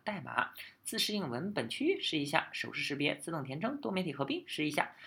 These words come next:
快速 draw in 解决方案试一下，还要，还想要其他什么呢？那大家去，赶快去试一下吧。第十二呢是R E Table View Manager，呃，这个R E Table View Manager 呢，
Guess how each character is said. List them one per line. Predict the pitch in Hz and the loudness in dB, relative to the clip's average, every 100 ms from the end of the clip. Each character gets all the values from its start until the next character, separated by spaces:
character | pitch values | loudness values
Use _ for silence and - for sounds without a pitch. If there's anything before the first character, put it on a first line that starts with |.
| - - | -18 -18
快 | - 165 | -4 -2
速 | 127 | -2
draw | - 165 185 | -2 0 0
in | 202 131 | -2 -4
解 | - | -4
决 | 110 | 0
方 | 147 330 | 4 4
案 | - | 4
试 | - | 0
一 | 160 | 2
下， | 156 - | 2 0
还 | - | 2
要， | 127 123 - | 4 4 0
还 | - 117 | -6 -4
想 | 117 | 0
要 | 107 | 0
其 | 107 - | 0 -4
他 | |
什 | 127 | -6
么 | 135 | -6
呢？ | 240 - - | -6 -10 -10
那 | - | -2
大 | 107 | -2
家 | 98 101 | -2 -8
去， | - - | -8 -8
赶 | - - | -8 -6
快 | 107 | -8
去 | - | 0
试 | - 339 | 4 4
一 | |
下 | - - | 2 -2
吧。 | - - - - - _ | -4 -12 -18 -18 -20 _
第 | 214 | -4
十 | 196 | 4
二 | 226 | 4
呢 | 262 254 - - | 4 -2 -10 -12
是 | - 160 - | -4 -4 2
R | - 120 156 - | 8 8 8 4
E | - - _ _ | -6 -6 _ _
Table | - 220 220 220 202 | 2 4 6 4 4
View | 214 240 247 | 0 0 2
Manager， | 185 226 254 220 - - | 2 2 2 0 -2 -2
呃， | 113 110 | 0 0
这 | 107 | -2
个 | 98 | -8
R | - 123 | -4 -2
E | 139 | -4
Table | - 143 139 | -8 -4 -2
View | 139 | 0
Manager | 123 151 202 175 | 0 0 0 -2
呢， | 156 | -4